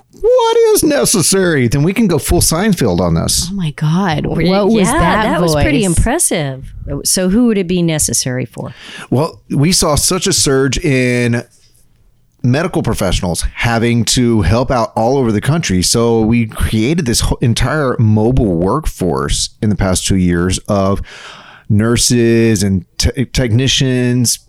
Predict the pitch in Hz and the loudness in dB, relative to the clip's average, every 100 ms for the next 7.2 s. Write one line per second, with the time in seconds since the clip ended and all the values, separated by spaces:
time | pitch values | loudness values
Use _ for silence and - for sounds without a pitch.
0 | - - 131 160 180 147 123 - - 117 | -16 -6 -2 -2 -2 -2 -2 -4 -4 -2
1 | 113 95 92 85 82 - _ - 107 214 | 0 0 0 -2 -2 -8 _ -2 0 0
2 | 220 107 98 104 - 113 110 113 101 - | 0 0 0 0 0 0 2 0 -2 -2
3 | 95 76 95 - 90 90 - - 349 440 | 0 0 -2 -2 -2 0 -2 -4 -4 -2
4 | 320 285 349 359 370 349 - 233 170 - | -2 -2 -2 0 0 -2 -2 -2 -4 -4
5 | 156 180 170 220 233 254 254 254 233 240 | -4 -2 -2 -2 -2 -2 -2 -2 -2 -4
6 | 233 202 - 170 180 214 240 294 302 302 | -4 -4 -4 -4 -4 -4 -2 -2 -2 -4
7 | 294 | -6